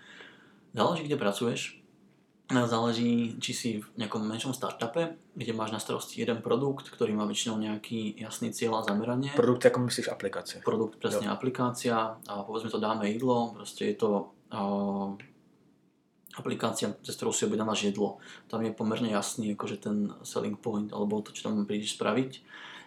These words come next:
Speaker 1: Keď pracuješ v nejakej väčšej firme, korporácii,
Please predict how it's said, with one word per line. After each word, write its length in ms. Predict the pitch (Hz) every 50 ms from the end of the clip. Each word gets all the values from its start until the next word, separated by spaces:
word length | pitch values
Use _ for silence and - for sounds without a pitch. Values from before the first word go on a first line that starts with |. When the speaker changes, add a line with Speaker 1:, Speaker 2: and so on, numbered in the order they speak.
| - -
Speaker 1:
Keď 100 | 123 117 -
pracuješ 320 | 127 - - - 117 107
v 60 | 117 110
nejakej 300 | 107 - - 117 110 104 104 98
väčšej 240 | 117 - - 110 98 -
firme, 420 | 139 143 147 151 151 147 143 139
korporácii, 800 | - - - - - - 123 117 120 120 - - 131 120 120 117